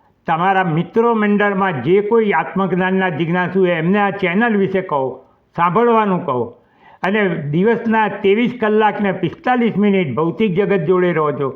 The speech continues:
પંદર મિનિટ મારી જોડે રહો, તમારા ચિત્તને શાંતિ મળશે એની ગેરંટી આપું છું. ભગવાન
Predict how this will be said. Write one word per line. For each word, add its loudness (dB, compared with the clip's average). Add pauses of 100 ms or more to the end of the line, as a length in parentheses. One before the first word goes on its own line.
(840)
પંદર 2
મિનિટ 2
મારી 0
જોડે 0
રહો, -4 (1300)
તમારા 0
ચિત્તને -2
શાંતિ -2
મળશે -2
એની -2
ગેરંટી -2
આપું -6
છું. -14 (1700)
ભગવાન -2